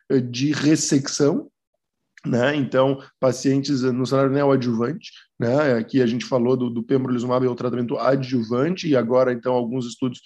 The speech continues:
no cenário neoadjuvante. Então, eh, estudos com, eh, bloqueio da via do P D um em, em melanomas desmoplásticos,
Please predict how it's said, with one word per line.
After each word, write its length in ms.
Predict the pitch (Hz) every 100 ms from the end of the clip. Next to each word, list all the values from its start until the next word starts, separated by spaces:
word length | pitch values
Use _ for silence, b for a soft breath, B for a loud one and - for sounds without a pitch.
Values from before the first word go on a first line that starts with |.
| B B
no 80 | 135
cenário 480 | 131 135 127 135 131
neoadjuvante. 1120 | 127 131 156 165 127 113 120 107 113 160 - b b b
Então, 320 | 127 131 131
eh, 260 | 139 127 120
estudos 580 | 117 - 139 139 139 -
com, 400 | 143 135 135 127 B _
eh, 160 | 131 127
bloqueio 580 | 123 131 127 143 143 147
da 140 | 131
via 220 | 113 131
do 100 | 127
P 180 | 117 127
D 160 | 117 120
um 440 | 117 135 151 143
em, 260 | 120 120 120
em 140 | 120
melanomas 500 | 117 117 117 120 117
desmoplásticos, 1120 | 120 113 113 - 107 123 165 - 143 - -